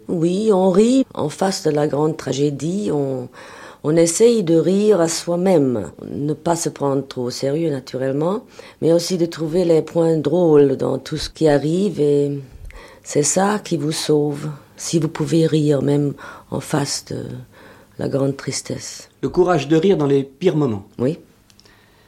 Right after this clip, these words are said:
Speaker 2: Marlène Dietrich, vous avez connu deux guerres. Avez-vous un souvenir de la première guerre, de mille neuf cent quatorze, mille neuf cent dix-huit ?
Speaker 1: Oui, j'ai entendu pour la première fois que tout n'était pas juste et de bonne guerre à un âge fort tendre.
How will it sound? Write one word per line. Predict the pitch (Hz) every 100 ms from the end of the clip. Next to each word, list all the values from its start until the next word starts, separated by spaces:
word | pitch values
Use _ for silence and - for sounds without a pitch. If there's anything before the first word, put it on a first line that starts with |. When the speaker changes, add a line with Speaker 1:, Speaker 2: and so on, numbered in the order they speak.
| _ _ _
Speaker 2:
Marlène | - 151 170
Dietrich, | 165 160 185 180
vous | 139
avez | 139 135
connu | - 131 127 117
deux | 120 131
guerres. | 113 113 107 101 107
Avez-vous | 151 196 196 190
un |
souvenir | - 123 107 107 104 98
de | 98
la | 101
première | 101 113 107 104 101
guerre, | 101 98 98 107
de | 107
mille | 104
neuf | 101
cent |
quatorze, | 104 98 107 104
mille | 107
neuf | 104
cent | 107
dix-huit ? | 101 101 92 104 - - -
Speaker 1:
Oui, | 208 202 233 294
j'ai | 220
entendu | 220 208 190 208
pour | 190
la | 180
première | 175 180 185 185
fois | 196 214 214
que | 185
tout | - 190
n'était | 185 180
pas | 190 202 196
juste | 165 214 220 -
et | 160
de | 151
bonne | 151 165 165 165
guerre | 156 156 147 180
à | 170
un | 151 156
âge | 156 160 156 -
fort | 139 143
tendre. | 147 127 123 135